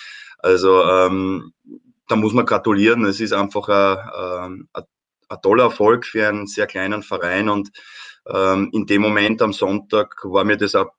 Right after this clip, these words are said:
bewusst, das wird auch den Kollegen, also das wird auch dem René oder meiner Präsidentin bewusst gewesen sein, dass das auch für, für unseren Gegner, also in dem Fall Wattens, ein riesengroßer Moment war. Ähm, wohlwissend, dass wir in dem Moment, äh,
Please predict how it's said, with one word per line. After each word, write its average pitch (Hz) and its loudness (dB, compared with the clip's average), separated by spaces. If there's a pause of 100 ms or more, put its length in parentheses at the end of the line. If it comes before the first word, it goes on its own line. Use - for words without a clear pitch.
(280)
bewusst, 107 -2
das 98 -6
wird 101 0
auch 101 -2
den 98 -2
Kollegen, 101 0
also 98 0
das 92 -8
wird 92 -10
auch 95 -4
dem 92 -4
René 90 -4
oder 95 2
meiner 92 -8
Präsidentin 98 -6
bewusst 101 -8
gewesen 95 -2
sein, 90 -6
dass 92 -6
das 95 -8
auch 95 0
für, 98 2
für 90 -12 (340)
unseren 90 -4
Gegner, 92 0
also 90 -2
in 92 -2
dem 90 -4
Fall 90 0
Wattens, 90 -4
ein 92 0
riesengroßer 90 -4
Moment 85 -4
war. 90 0 (560)
Ähm, 95 2
wohlwissend, 110 0
dass 104 -8
wir 101 0
in 101 -4
dem 98 -2
Moment, 101 -2
äh, 101 2